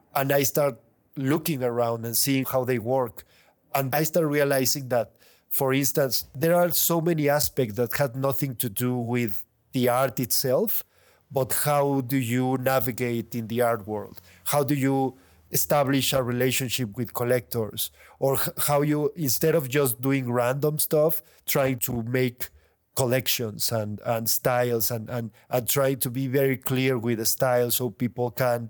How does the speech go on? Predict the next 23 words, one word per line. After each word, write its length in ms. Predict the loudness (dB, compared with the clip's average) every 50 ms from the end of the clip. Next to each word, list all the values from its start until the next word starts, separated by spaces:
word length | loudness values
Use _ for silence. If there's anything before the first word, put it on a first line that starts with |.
| -12 -8
recognize 640 | -4 -2 -2 -2 -2 -4 -4 -2 -2 -2 -2 -2 -2
your 80 | 0
artwork. 300 | 0 0 0 0 -2 -6 -8 -6 -2 0
All 120 | 2 2
of 120 | 2 2
those 240 | 2 2 2 2 2
elements, 520 | 2 2 2 2 0 -2 -2 -2 -4 -4 -4 -8 -14 -20 -20 _ -2
like, 240 | 0 0 0 2
I, 160 | 2 2 2 4
I 140 | 4 2 2
never 240 | 2 2 2 2 2
went 220 | 2 0 0 0
to 140 | 0 0 2
art 200 | 2 2 0 0
school. 320 | -2 -4 -4 -8 -8 -6
So 200 | -4 -2 0 0
it's 180 | 0 0 -2 0
just 240 | 0 0 0 0 -4 _ _ -8 -4
being 220 | -2 0 0 2
like 300 | 2 2 2 0 -2 -4
a, 180 | -6 -6 -8 -16 _ _ -20 -20 -20 _
like 220 | -2 -2 0 0 2
a, 760 | 2 2 2 0 -2 -4 -6 -8 -8 -8 -10 -12 -14 -18 -18